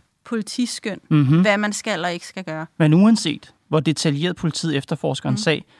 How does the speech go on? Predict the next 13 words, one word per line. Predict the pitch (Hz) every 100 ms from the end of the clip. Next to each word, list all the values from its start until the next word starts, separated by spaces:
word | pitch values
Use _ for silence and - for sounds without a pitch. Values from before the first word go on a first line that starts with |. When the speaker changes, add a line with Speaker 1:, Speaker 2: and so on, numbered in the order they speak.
| _
Speaker 2:
så | - 196
vil | 160 190
det | 180
være | 160
muligt | 156 175 226 247 _
at | 143
føre | - 165 185
en | 214
sag | 202 - 196 - _ _ _
ved | 135 160
en | 208
dansk | 180 180 - -
domstol, | 151 160 - 185 165